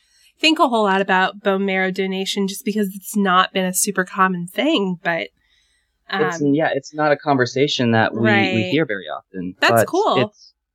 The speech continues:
Speaker 2: yeah,
Speaker 1: So
Speaker 2: it
Speaker 1: when,
Speaker 2: was
Speaker 1: when
Speaker 2: great.
Speaker 1: will you know if you're a match?
Speaker 2: I don't know. They had, um, a huge drive in Israel where, like,
Speaker 1: Mm-hmm.
Speaker 2: thirty thousand people donated, which is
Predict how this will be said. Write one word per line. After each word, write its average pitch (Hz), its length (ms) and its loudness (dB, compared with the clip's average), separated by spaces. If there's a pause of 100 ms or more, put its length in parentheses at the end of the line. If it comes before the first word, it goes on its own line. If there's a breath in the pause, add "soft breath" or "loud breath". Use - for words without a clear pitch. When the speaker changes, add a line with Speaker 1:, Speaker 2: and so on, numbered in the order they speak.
(160)
Speaker 2:
yeah, 226 160 0
Speaker 1:
So 277 60 -2
Speaker 2:
it 214 80 0
Speaker 1:
when, 208 80 0
Speaker 2:
was 262 140 -2
Speaker 1:
when 254 100 -4
Speaker 2:
great. 240 140 2
Speaker 1:
will 311 60 -2
you 294 140 0
know 262 140 2
if 262 120 -6
you're 254 120 -4
a 220 40 -4
match? 247 600 -8 (500)
Speaker 2:
I 185 120 2
don't 190 380 2
know. 151 260 4
They 143 120 2
had, 180 280 0
um, 160 140 0
a 139 100 0
huge 208 1000 -2
drive 139 480 0
in 127 240 0
Israel 175 640 0 (200)
where, 147 160 0
like, 131 120 2
Speaker 1:
Mm-hmm. 208 140 -10
Speaker 2:
thirty 160 260 2
thousand 139 400 0
people 123 300 0
donated, 120 540 2
which 123 220 0
is 110 260 0